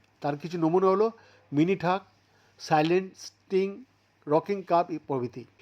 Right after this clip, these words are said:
এটুকু পরেই যদি চোখ কপালে ওঠে, তাহলে জেনে রাখুন, অবাক হওয়ার রসদ এখনও বাকি রয়েছে,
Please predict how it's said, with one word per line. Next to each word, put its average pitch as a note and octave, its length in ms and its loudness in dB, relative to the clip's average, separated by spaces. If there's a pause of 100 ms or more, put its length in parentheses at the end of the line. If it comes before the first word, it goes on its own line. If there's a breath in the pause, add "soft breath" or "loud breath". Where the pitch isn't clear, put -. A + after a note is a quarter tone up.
(140 soft breath)
এটুকু A3 340 2
পরেই A#3+ 300 6
যদি A3 200 -6
চোখ A3+ 280 -2
কপালে G3 300 0
ওঠে, G3 260 2
তাহলে F3 360 0
জেনে E3 240 -4
রাখুন, E3+ 280 -4
অবাক F3 300 2
হওয়ার E3+ 240 0
রসদ E3 320 -2
এখনও D#3+ 280 -6
বাকি C#3+ 280 -2
রয়েছে, B2+ 360 -4